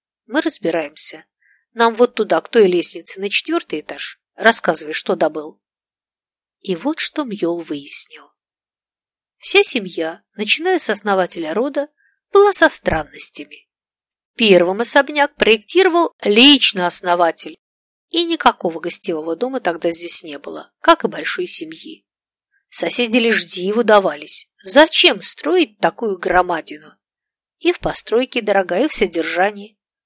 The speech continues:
А тайных комнат, лестниц и целых коридоров столько зачем? После правнук родоначальника охотно объяснял сотрудникам недавно появившейся газеты,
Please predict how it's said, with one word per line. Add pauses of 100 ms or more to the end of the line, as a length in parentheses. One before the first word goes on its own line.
(400)
А
тайных
комнат,
лестниц
и
целых
коридоров
столько
зачем? (760)
После
правнук
родоначальника
охотно
объяснял
сотрудникам
недавно
появившейся
газеты,